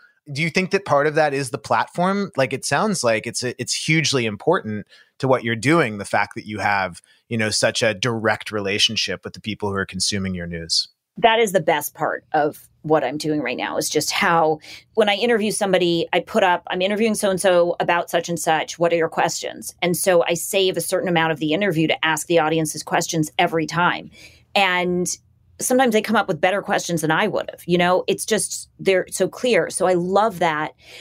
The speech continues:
Speaker 2: And I love the fact that when I started on Instagram, there was no one doing news on Instagram. And it was much more civil and calm than the other possible social platforms I could be on. It wasn't, didn't have that fake news taint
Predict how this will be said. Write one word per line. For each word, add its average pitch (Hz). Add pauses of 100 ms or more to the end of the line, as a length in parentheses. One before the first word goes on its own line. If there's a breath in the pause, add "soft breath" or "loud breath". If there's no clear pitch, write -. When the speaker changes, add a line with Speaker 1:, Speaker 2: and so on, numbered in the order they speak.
(240 loud breath)
Speaker 2:
And 202
I 202
love 202
the 220
fact 196
that 175
when 196
I 190
started 247
on 208
Instagram, 165 (240)
there 214
was 196
no 185
one 180
doing 165
news 156
on 143
Instagram. 135
And 156 (560 loud breath)
it 202
was 196
much 202
more 180
civil 254
and 175 (200)
calm 247
than 196
the 190
other 185
possible 180
social 175
platforms 175
I 170
could 160
be 160
on. 180
It -
wasn't, 160 (240)
didn't 165
have 160
that 156
fake 151
news 156
taint -